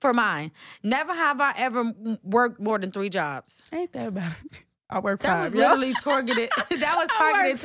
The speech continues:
Speaker 2: work
Speaker 1: towards
Speaker 2: five
Speaker 1: her.
Speaker 2: fucking jobs. I fucking hate her. Uh, never have I ever gotten lost alone. Well, uh, lost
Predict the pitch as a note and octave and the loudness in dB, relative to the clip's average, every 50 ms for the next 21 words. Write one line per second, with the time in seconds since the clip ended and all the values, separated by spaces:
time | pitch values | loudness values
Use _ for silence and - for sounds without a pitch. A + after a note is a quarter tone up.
0 | C#4 B3+ A#3+ B3 - G4+ G4 - G#4+ A4 - F#4 - - A4+ E4+ E4+ E4 F4 F4 | 2 4 6 6 4 4 4 2 4 6 6 6 6 4 2 0 4 2 4 4
1 | F#4 F4+ E4+ E4 D#4 D#4 D#4+ - - - - - - - - - - D4 E4+ E4+ | 4 4 4 4 4 2 0 -2 -10 -10 -10 -10 -10 -10 -8 -2 0 2 2 2
2 | - E4 D#4+ C4+ C#4 C4+ C4 D4 C#4+ D#4 D#4 D4+ B3+ G3+ F3+ F#3+ - - - - | 2 0 0 0 0 0 0 0 2 2 2 4 4 2 2 -2 -6 -12 -20 -20
3 | - - - _ - B3+ C#4+ D4+ D4+ D4 D4 C#4+ C4 B3+ C#4 C#4+ D4 D#4+ E4 D#4+ | -20 -20 -4 _ 6 8 8 8 6 6 6 6 6 6 4 6 6 6 6 6
4 | C#4 B3+ B3 A3+ G#3 A#3+ B3 B3 A#3 A3+ A3+ A3 G3+ G3+ G3+ G3+ G#3 G#3 G#3 C#4+ | 8 8 6 6 6 4 6 6 6 8 6 6 6 6 6 8 8 8 8 6
5 | - - - - - - - F#3+ F#3+ F#3+ F#3+ G3 G#3 A3 G#3+ G3 F#3+ F#3 - - | 4 0 -6 -12 -6 2 4 6 6 8 8 8 8 8 6 6 6 4 4 4
6 | F3+ F3 E3+ D#3+ - - F3+ F3+ F#3 G3+ A3 G#3+ F#3 - - - - | 4 6 4 2 2 2 2 4 6 8 8 8 6 4 2 -4 -8